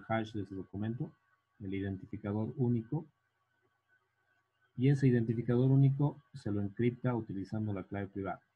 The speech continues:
Es decir, esto se va a enviar al token criptográfico, el token se va a encargar de cifrar el hash y devolver la firma, que no es más que el hash cifrado. Esa firma, que ya la tenemos disponible,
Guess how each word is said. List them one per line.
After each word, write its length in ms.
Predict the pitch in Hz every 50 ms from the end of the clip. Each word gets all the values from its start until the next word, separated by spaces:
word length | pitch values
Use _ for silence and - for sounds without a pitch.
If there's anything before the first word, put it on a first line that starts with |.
| _ _ _ _ _
Es 120 | - 98
decir, 280 | 98 98 95 - 123 117
esto 260 | 120 113 - - 104
se 140 | - - 98
va 100 | 101 107
a 60 | 107
enviar 360 | 101 95 92 98 101 107 110
al 280 | 110 104 101 98 98 101 _ - -
token 280 | 110 107 110 104 92
criptográfico, 800 | - - 92 - - 95 98 107 117 120 - 139 135 165 175 - _ _ _ _ _ _ _ _ _ _ _ _ _ _ -
el 140 | 98 92 -
token 320 | 113 110 110 - 110 104
se 100 | 107 104
va 60 | 101
a 40 | 104
encargar 460 | 104 98 98 98 95 101 104 104 101
de 300 | 101 107 107 107 120 139 _
cifrar 720 | _ _ - - 98 92 _ - 107 110 113 117 143 - _ _ _ _ -
el 100 | 98 90 _
hash 280 | - 123 143 165 - - _ _ _ _ _ _ _ _ _ _ _ _ _ _ _ _ _ _ _ _ -
y 100 | 107 101
devolver 400 | 104 104 98 101 101 107 113 113
la 140 | 113 107 107
firma, 400 | - 135 131 131 135 135 135 135
que 80 | 135
no 120 | 110 107 107
es 140 | 101 101
más 180 | 110 107 104 104 -
que 80 | -
el 80 | 95 - -
hash 260 | 104 104 104 104 -
cifrado. 360 | - 87 - 98 92 87 - _ _ _ _ _ _ _ _ _ _ _ _ _ _ _ _ _ _ _ _ _ _ _ _ _ _ _ _ _ _ _ _ _ _ _ _ _ -
Esa 220 | 139 135 135 127 -
firma, 460 | - 139 139 139 143 147 156 170 - _ _ _ _ - _ _ _ _ _ _ _ _ _ _ _ _ _ _ _ _ _
que 120 | - 95 95
ya 100 | 101 104
la 140 | 104 104
tenemos 280 | - 104 104 104 104 98
disponible, 600 | 101 98 - - 110 113 127 135 139 147 165 -